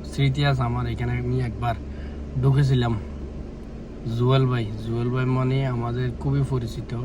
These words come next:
একজন ভাই ছিল কুমিল্লার। ওনার একজন ভাই এখনও এখানে আছে, রুবেল ভাই। রুবেল ভাইয়ের ভাই জুয়েল ভাই অ্যাক্সিডেন্ট করে উনি রাত্রেবেলায় মারা গেছিল।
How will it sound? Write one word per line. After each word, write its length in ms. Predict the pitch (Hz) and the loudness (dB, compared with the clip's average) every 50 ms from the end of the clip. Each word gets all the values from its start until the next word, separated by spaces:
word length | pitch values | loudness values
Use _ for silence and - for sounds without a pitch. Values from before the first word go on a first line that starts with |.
| 139 - - - - - - - - - - - - - - - - | -6 -8 -10 -10 -10 -10 -10 -10 -12 -12 -12 -12 -12 -12 -12 -10 -6
একজন 300 | 123 113 107 113 120 117 | -6 -6 -4 -2 -2 0
ভাই 180 | 117 127 123 120 | 2 2 2 2
ছিল 220 | 117 131 123 120 | 2 0 0 0
কুমিল্লার। 520 | 117 - - 117 110 107 104 107 110 127 139 139 - - - 110 | 0 0 -2 -2 -2 -2 -2 -2 0 0 0 -2 -2 -4 -4 -2
ওনার 260 | 113 120 123 127 131 | -2 0 0 2 2
একজন 300 | 127 117 110 123 123 123 | 0 0 0 0 0 2
ভাই 180 | 131 127 120 | 2 0 0
এখনও 320 | 117 107 127 123 127 131 127 | -2 -2 -2 0 0 0 0
এখানে 220 | 117 123 120 127 | 0 -2 -2 -2
আছে, 260 | 127 120 117 131 139 | -2 -2 -2 -4 -4
রুবেল 280 | 147 139 120 113 120 120 | -2 -2 -4 -4 -4 -4
ভাই। 140 | 123 139 165 175 - - - - - - - - - - - - - - - - | -4 -4 -4 -6 -8 -10 -10 -12 -10 -12 -10 -10 -12 -12 -12 -12 -12 -12 -4 0
রুবেল 320 | 123 123 123 135 139 139 | 2 4 6 6 6 6
ভাইয়ের 260 | 139 143 143 139 139 | 6 6 6 4 4
ভাই 280 | 135 135 139 139 135 127 | 4 4 4 4 4 2
জুয়েল 360 | 120 113 120 120 123 123 127 120 120 110 - | 0 0 0 0 2 2 0 0 -2 -4 -4
ভাই 160 | - 123 113 104 98 - - - - - - - - - - - - - - - - - - - - - | -4 -4 -4 -4 -6 -8 -10 -10 -10 -10 -10 -10 -12 -12 -10 -10 -12 -10 -10 -12 -12 -10 -10 -10 -6 -2
অ্যাক্সিডেন্ট 600 | 131 123 - - - 143 135 139 139 135 135 131 | -2 -2 -2 -2 -2 0 2 4 4 4 4 4
করে 120 | 131 131 | 2 2
উনি 220 | 131 131 123 123 | 2 2 2 2
রাত্রেবেলায় 680 | 123 127 120 117 - - 117 113 113 110 110 110 110 110 | 2 2 0 0 0 -4 -4 -2 -2 -2 -2 -2 -2 -2
মারা 280 | 110 110 107 107 107 107 | -2 -2 -4 -4 -4 -4
গেছিল। 340 | 107 104 98 - 127 135 | -6 -6 -6 -4 -4 -4